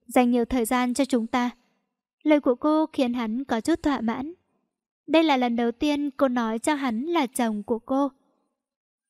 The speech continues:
"Nhưng từ trước đến nay trở thành siêu mẫu vẫn là ước mơ,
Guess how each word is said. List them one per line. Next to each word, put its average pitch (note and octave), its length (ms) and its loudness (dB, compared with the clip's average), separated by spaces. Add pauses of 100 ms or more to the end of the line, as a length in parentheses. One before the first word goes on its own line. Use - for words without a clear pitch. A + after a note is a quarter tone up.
(200)
"Nhưng C4 200 4
từ B3 180 0
trước D4+ 180 -2
đến A#3 200 0
nay B3 200 0
trở B3+ 160 0
thành A3+ 200 -4
siêu D4+ 220 0
mẫu C#4+ 380 0
vẫn C#4 140 2
là D4 140 0
ước C4+ 300 -2
mơ, B3+ 280 0